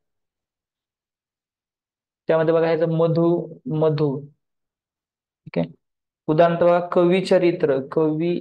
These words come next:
चरित्र, वायुपुत्र, गुरुदक्षिणा, गतिमान. हम्म, तर नियम आपल्याला समजला नाही आता नक्की काय दिलं ह्यांनी.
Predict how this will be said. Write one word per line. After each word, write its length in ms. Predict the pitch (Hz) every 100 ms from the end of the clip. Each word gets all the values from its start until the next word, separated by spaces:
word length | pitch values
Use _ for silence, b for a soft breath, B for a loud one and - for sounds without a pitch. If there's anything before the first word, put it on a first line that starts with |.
| -
चरित्र, 540 | 160 156 147 151 147 143 - _ _
वायुपुत्र, 720 | 147 147 151 156 156 156 147 151
गुरुदक्षिणा, 720 | 147 156 156 - 147 143 139
गतिमान. 520 | 151 151 151 143 135 131 _ _ _ _ _ _ _
हम्म, 560 | - 160 160 165 165 165 165 - _ _ -
तर 100 | 196
नियम 260 | 196 196
आपल्याला 320 | 208 202 196
समजला 320 | 202 196 175 190
नाही 120 | 196
आता 140 | 160
नक्की 200 | 160 160
काय 180 | 151 156
दिलं 160 | 156 147
ह्यांनी. 300 | 143 135